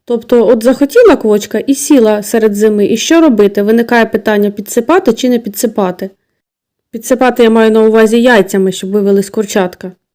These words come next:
До такого, ну, звичайно, що підготуватися неможливо. І тому може бути проблема, як виведуться курчатка, з тим, чим їх годувати.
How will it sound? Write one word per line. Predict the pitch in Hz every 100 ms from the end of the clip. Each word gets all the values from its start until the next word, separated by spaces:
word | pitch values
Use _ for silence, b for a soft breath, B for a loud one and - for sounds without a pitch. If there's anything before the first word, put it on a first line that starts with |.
| _ _ _ -
До | 220
такого, | 240 254 269 233 240 226 190 _ _ _
ну, | - 226 220 202
звичайно, | 208 226 247 214 208
що | -
підготуватися | 220 214 220 233 233 220 208 202 - 202 B B B
неможливо. | 226 220 220 240 359 392 359 359 _ _ _ _ _ _ _ _
І | -
тому | 262 247 233 285 330 B B
може | 226 240 254
бути | 214 247 240
проблема, | 226 214 220 262 302 294 294 B B B
як | 220 226
виведуться | 262 220 202 -
курчатка, | 220 214 233 277 302 269 240
з |
тим, | - 262 285
чим | - 254 254
їх | 247
годувати. | 214 233 240 226 208 190 185